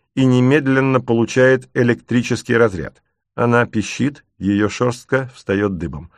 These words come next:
Одновременно с этим зажигается красная лампочка. «Неверно. Давай, мышка, попробуй ещё раз». Мышь нажимает на цифру пять и получает новый разряд ещё большей мощности.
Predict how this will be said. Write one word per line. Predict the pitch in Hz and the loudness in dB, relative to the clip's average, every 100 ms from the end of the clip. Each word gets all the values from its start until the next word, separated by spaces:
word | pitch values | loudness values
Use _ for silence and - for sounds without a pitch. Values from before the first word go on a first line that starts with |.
| _ _ _ | _ _ _
Одновременно | - 110 120 120 123 120 | -2 2 4 4 2 2
с | 113 | 2
этим | 131 127 139 | 0 0 0
зажигается | 123 113 120 127 127 - | 0 2 4 4 4 -4
красная | - 113 110 117 110 | 0 0 2 0 0
лампочка. | 82 69 - - _ _ _ _ _ | -2 -8 -16 -20 _ _ _ _ _
«Неверно. | 98 104 170 196 90 87 82 87 87 98 - _ | -2 0 2 0 -2 -2 -4 -6 -6 -6 -10 _
Давай, | 95 104 85 82 87 131 | -4 -2 -2 -4 -4 -2
мышка, | 175 208 190 - 196 | -2 -2 -6 -6 -6
попробуй | - 87 - 87 87 127 156 170 | -4 -6 -6 -4 0 0 0 -2
ещё | 104 73 - - 92 | -4 -8 -10 -8 -6
раз». | 95 - - - _ _ _ _ _ | -6 -8 -18 -20 _ _ _ _ _
Мышь | 113 135 143 | 0 0 0
нажимает | 120 110 110 120 117 | -2 0 2 2 2
на | 113 | -2
цифру | 101 120 - 101 | -2 -4 -4 -2
пять | 107 123 - - | 2 2 0 -6
и | |
получает | 98 113 113 139 139 135 | -4 -2 2 2 2 4
новый | 147 120 95 | 4 4 4
разряд | 95 101 101 131 131 | 2 0 2 0 0
ещё | 107 - 117 | -4 -2 -4
большей | 92 110 107 117 | 2 0 0 -2
мощности. | 104 80 - - - - | -2 -4 -8 -18 -20 -20